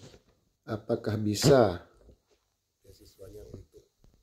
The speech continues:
skripsi, tesis, atau disertasi?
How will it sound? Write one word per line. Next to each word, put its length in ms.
skripsi, 880
tesis, 420
atau 160
disertasi? 640